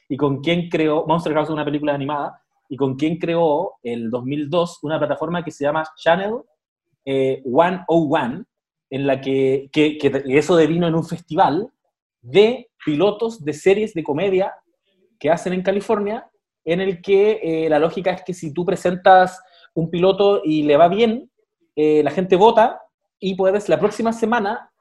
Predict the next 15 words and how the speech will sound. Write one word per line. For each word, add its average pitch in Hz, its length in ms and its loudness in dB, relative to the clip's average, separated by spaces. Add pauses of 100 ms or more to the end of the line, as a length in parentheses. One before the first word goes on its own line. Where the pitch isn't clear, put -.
(120)
mostrar 190 460 2
el 180 100 -2
segundo 190 380 0
capítulo 202 540 -2 (280)
de 139 120 -2
ese 165 160 0
proyecto. 196 540 -2 (380)
Y 127 60 -2
ahí 139 120 2
fue, 190 440 2
en, 123 140 -4
en, 120 360 -4
en 117 140 -6
ese 156 160 -6
festival, 190 500 0